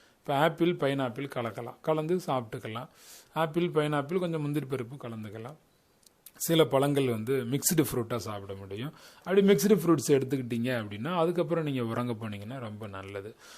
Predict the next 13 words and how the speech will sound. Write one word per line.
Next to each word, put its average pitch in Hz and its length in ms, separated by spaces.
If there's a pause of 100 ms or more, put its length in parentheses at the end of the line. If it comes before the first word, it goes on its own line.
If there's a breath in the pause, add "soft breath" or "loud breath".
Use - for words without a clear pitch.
(200 loud breath)
உணவுல 175 380
சுவைக்காக, 156 720
இனிப்பு 156 340
சுவைக்காக 127 540
பல 151 560
சர்க்கரை 139 480
சம்பந்தப்பட்ட 117 640
பொருளை 120 400
சேர்க்காம, 113 540 (400 loud breath)
கருப்பட்டியோ, 123 680 (100)
வெல்லமோ, 120 560
நாட்டு 127 340
சர்க்கரையோ, 110 520